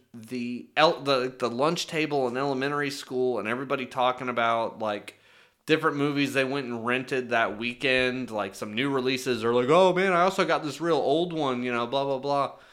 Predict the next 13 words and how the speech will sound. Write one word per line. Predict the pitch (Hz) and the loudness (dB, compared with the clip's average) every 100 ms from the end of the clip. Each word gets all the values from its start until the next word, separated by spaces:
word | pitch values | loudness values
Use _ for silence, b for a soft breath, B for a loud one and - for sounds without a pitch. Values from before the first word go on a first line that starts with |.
| B B B - | B B B -4
And | 160 160 156 | -2 -2 -4
I | - | -2
remember | 226 285 302 | 0 0 -2
having | 277 277 | -2 -4
a | 262 | -6
fucking | - 262 247 | -4 -6 -4
conversation | 262 269 254 269 269 262 254 | -4 -2 -2 0 0 0 -2
about | 226 190 | 0 0
that | 175 127 | 2 0
because | 147 202 185 | 2 0 2
I | 190 | 2
got | 190 180 147 131 | 2 0 -2 4
both. | 165 208 - - - | 6 6 4 -2 -18